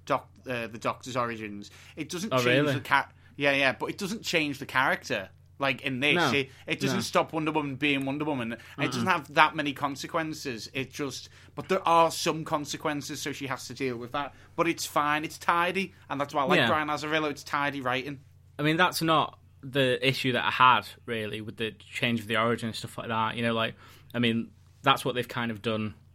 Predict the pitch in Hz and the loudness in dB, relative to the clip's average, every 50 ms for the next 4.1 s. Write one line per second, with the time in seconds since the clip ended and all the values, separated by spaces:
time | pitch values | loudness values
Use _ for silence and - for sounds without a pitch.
0 | - - - - - - - - - - - - - - - - - - - - | -20 -20 -20 -20 -20 -20 -20 -20 -20 -20 -20 -20 -20 -20 -20 -16 -12 -10 -10 -4
1 | - - 151 147 127 113 98 - - - - 117 110 113 113 113 110 - 160 127 | 0 2 4 4 4 2 -2 -6 -10 -6 0 2 4 4 4 4 2 2 2 4
2 | 139 156 180 190 196 220 156 139 131 - 151 131 - - 143 131 - 143 120 104 | 6 8 8 8 8 6 4 4 2 0 -4 -4 -4 -4 -6 -2 -2 -2 -2 -2
3 | 95 - - - - - - 117 117 135 127 135 143 139 - - - - - - | -4 -8 -16 -20 -18 -14 -6 -2 2 4 6 8 8 8 6 4 -2 -6 -6 -6
4 | - | -8